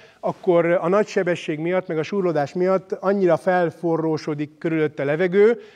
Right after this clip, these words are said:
hogy gyakorlatilag egy plazma állapotba kerül. Ez, ö, körülbelül ötezer fokos körülötte ez a,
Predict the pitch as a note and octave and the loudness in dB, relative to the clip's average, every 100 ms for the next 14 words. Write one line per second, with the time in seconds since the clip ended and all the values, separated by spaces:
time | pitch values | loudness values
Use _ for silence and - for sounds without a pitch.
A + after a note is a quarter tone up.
0 | _ E3 F3 - F#3 F3+ E3 E3+ E3 F#3+ | _ -2 0 2 0 0 0 0 0 2
1 | G3 E3+ E3+ D#3+ D#3 C#3+ C#3+ C#3 C#3 C3+ | 2 2 -2 0 0 -2 -4 -6 -6 -6
2 | C#3 C3 G#2+ G2+ _ _ _ _ - E3+ | -4 -4 -8 -14 _ _ _ _ -6 -2
3 | D#3 E3+ E3+ E3+ G#3 F#3 G#3 A#3+ G#3 F3+ | 2 4 4 4 4 4 4 4 4 4
4 | E3 - F3 D3+ - - E3 D3+ D3 D3+ | 2 0 -2 -4 -2 0 2 2 0 0
5 | C#3+ C#3 C#3+ C#3 C3 | 0 0 0 0 -4